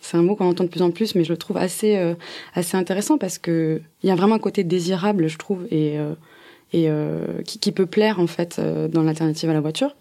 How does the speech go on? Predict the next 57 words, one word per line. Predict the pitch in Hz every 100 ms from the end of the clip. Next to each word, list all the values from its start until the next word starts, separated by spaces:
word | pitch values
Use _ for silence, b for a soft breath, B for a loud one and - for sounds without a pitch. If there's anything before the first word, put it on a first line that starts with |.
| B B B B B B B 165
Euh, | 160 156 - 170 - - - - -
et | 170 160 156 151 151 160 170 - -
donc | 185 185
voilà, | 175
donc | 160 170 170
il |
y |
a, | 170
il | 170
y |
a | 170
différents, | 170 190 170 165 156
euh, | 156
différentes | 170 - 175
alternatives. | 160 160 165 165 247
Donc | 180
pour | 170
les | 175
citer, | 170 165 190
on |
peut | 165
parler | 156 156
des | 156
transports | 156 170 - 160
en | 156
commun, | 170 190 208 208 B B B
on | 165
peut |
parler | 160 165 160
de | 160
la | 151
marche | 151 -
à |
pied, | 156 214
on |
peut | 180
parler | 156 151
du | 147
vélo, | 143 165 208 233
on | 175
peut | 160
parler | 165 156
du | 156
vélo | 156 151 -
électrique, | 175 170 175 - 254 - -
que | 165
l'on |
voit | 156
de | 156
plus | 160
en | 160
plus, | 160 220
on | 180
peut | 160
parler | 165 160 160
de | 151
l'autopartage, | 151 165 170 165 170 - 202 233